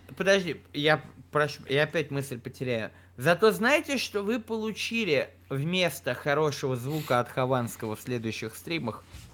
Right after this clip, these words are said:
Вы получили отличный урок на тему того, как работает демократия. Вы прямо... Это ценнее хорошего звука в миллион раз. Вы, вы как бы такие:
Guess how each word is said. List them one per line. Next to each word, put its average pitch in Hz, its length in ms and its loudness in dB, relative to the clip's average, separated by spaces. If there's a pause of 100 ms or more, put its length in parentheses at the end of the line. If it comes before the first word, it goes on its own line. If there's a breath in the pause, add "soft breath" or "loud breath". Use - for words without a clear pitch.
(180 soft breath)
Вы 156 140 0
получили 214 480 0
отличный 233 800 4
урок 240 460 2
на 135 120 2
тему 139 300 -2
того, 135 300 0
как 151 240 -4
работает 113 360 -2 (260)
демократия. 156 680 -6 (640 soft breath)
Вы 151 320 2
прямо... 170 640 6 (260 soft breath)
Это 226 460 10 (100)
ценнее 285 840 4
хорошего 175 720 4
звука 180 420 -2
в 131 100 0
миллион 151 480 2
раз. 196 380 4 (460 soft breath)
Вы, 196 360 4
вы 180 220 0
как 226 240 0
бы 190 100 2
такие: 190 560 2